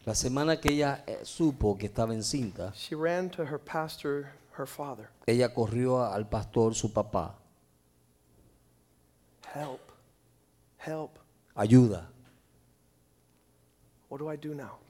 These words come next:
Speaker 1: ¿Qué hago ahora?
Speaker 2: Where do I go?"
Speaker 1: ¿A dónde voy?"
Speaker 2: That's scary.
Speaker 1: Eso es temeroso.
Speaker 2: She didn't have a heart before.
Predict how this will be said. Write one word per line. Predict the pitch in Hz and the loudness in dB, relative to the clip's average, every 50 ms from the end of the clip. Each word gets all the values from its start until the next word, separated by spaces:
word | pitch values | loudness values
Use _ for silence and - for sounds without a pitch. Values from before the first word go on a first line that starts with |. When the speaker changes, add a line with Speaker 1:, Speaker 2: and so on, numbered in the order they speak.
| _ | _
Speaker 1:
¿Qué | - - 123 | -2 0 2
hago | 123 123 120 123 127 | 2 2 2 2 2
ahora? | 131 131 135 131 113 95 82 - - - - _ _ - - - - - - - _ _ _ _ _ _ _ | 4 6 6 6 6 4 0 -4 -10 -18 -20 _ _ -20 -14 -12 -12 -12 -12 -16 _ _ _ _ _ _ _
Speaker 2:
Where | - 127 143 | -10 -10 -8
do | 147 143 120 | -8 -8 -10
I | 135 | -10
go?" | 131 - 131 113 - - - - - - - - | -12 -12 -14 -14 -16 -18 -20 -20 -20 -20 -10 -8
Speaker 1:
¿A | 101 98 | -4 0
dónde | 110 113 117 117 113 113 | 0 0 2 4 2 4
voy?" | 110 113 110 110 104 95 87 - - - - _ - - - - - - - - _ _ _ _ _ _ _ _ _ _ - - _ _ _ _ _ _ _ _ _ _ _ _ _ _ _ - _ _ - - - - - - _ _ _ _ _ _ _ _ _ _ _ _ _ _ - - - - - _ | 6 6 6 6 4 2 -2 -6 -14 -20 -20 _ -20 -20 -20 -20 -20 -20 -20 -20 _ _ _ _ _ _ _ _ _ _ -20 -20 _ _ _ _ _ _ _ _ _ _ _ _ _ _ _ -20 _ _ -18 -18 -18 -18 -18 -20 _ _ _ _ _ _ _ _ _ _ _ _ _ _ -20 -20 -20 -20 -20 _
Speaker 2:
That's | - 131 127 - | -18 -16 -12 -12
scary. | - - - 151 139 131 113 - - _ _ _ _ _ _ _ _ _ _ - | -12 -12 -12 -12 -14 -14 -16 -20 -20 _ _ _ _ _ _ _ _ _ _ -10
Speaker 1:
Eso | - - 120 117 - - 113 | -6 -6 -6 -4 -6 -6 -6
es | 110 110 110 | -6 -8 -8
temeroso. | - _ - 104 101 98 92 92 85 82 - - - - | -12 _ -10 -6 -4 -4 -2 -2 -4 -4 -8 -14 -20 -20
Speaker 2:
She | - - - 143 | -18 -16 -14 -12
didn't | 151 160 160 | -12 -10 -8
have | 160 165 156 | -8 -10 -10
a | 139 | -10
heart | - - - 180 170 - | -14 -12 -12 -12 -12 -12
before. | - - - - - - - | -16 -18 -18 -18 -20 -20 -20